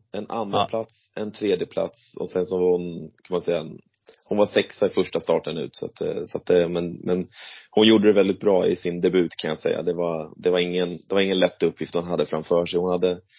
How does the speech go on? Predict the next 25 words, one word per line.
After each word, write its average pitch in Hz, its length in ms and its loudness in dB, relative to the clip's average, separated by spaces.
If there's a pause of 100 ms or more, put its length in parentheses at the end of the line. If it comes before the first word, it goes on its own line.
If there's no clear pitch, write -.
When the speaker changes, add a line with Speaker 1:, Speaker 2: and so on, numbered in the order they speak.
(320)
Speaker 1:
hon 104 140 4
hade 104 100 4
en 98 160 -2
häst 104 320 -8
som 95 200 -6
inte 92 220 -2
var 95 120 2
direkt 90 220 2
självgåendes, 87 1080 0
utan 87 340 -4
det 85 80 0
var, 87 340 0
det 95 140 0
var 95 100 4
mycket 98 300 0
jobb 90 340 0 (100)
och 90 180 -8
det 85 60 -4
var 90 100 2
tvåtusenfyrahundra 87 920 -2
meter, 87 440 -2
så - 100 -6
att 76 80 -6
det 85 80 0
var, 85 200 -2